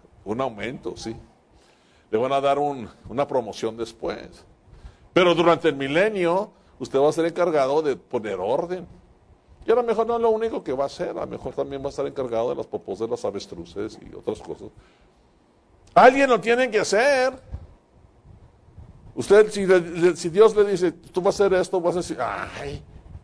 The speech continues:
¿qué va a hacer?". "Ay, yo creí que me iba a sentar en uno de los tronos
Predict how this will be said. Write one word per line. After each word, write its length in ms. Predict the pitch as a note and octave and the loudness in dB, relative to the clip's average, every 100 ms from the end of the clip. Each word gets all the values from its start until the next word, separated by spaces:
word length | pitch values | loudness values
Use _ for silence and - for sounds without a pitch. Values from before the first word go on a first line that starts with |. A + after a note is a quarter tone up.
| - - - _ - - _ _ - _ _ _ - - - _ _ _ | -20 -20 -20 _ -20 -20 _ _ -20 _ _ _ -20 -20 -20 _ _ _
¿qué 100 | - | 4
va 120 | G#3 G3 | 6 4
a 20 | |
hacer?". 400 | G#3 G3 B2+ - _ _ _ _ _ _ _ - _ _ _ _ _ _ | 4 2 0 -6 _ _ _ _ _ _ _ -20 _ _ _ _ _ _
"Ay, 640 | - - - F#2+ G#2+ E3 F3 - _ _ | -6 -4 -4 -6 -6 -8 -10 -20 _ _
yo 140 | C#3 C#3 | -2 0
creí 160 | F3 | -2
que 100 | E3+ | -2
me 120 | E3 | 0
iba 100 | F3+ | 0
a 40 | E3+ | 0
sentar 260 | E3 E3 | 0 0
en 60 | E3+ | 0
uno 180 | F3 F#3 | -2 -2
de 40 | |
los 200 | D#3+ - | -2 -6
tronos 640 | C3+ G#2+ A2 D3 F#3 - | -4 -4 -4 -6 -8 -10